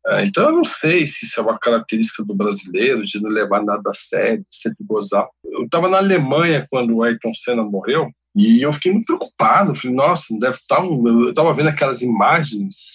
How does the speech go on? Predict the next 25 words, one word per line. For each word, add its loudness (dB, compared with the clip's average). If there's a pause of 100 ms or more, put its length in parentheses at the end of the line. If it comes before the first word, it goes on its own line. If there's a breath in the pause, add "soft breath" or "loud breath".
(120)
na -12
televisão, 0
não 4
entendia 0
nada, 0
porque -6
eu 0
não -4
sei 0
falar 2
alemão, -2 (760)
eu -2
nem 2
entendi 0
alemão, 2
e 4
eu -2
fiquei, -8
"Nossa, -2
o -6
que -10
tá, -2
deve -2
tá -2
acontecendo?" -2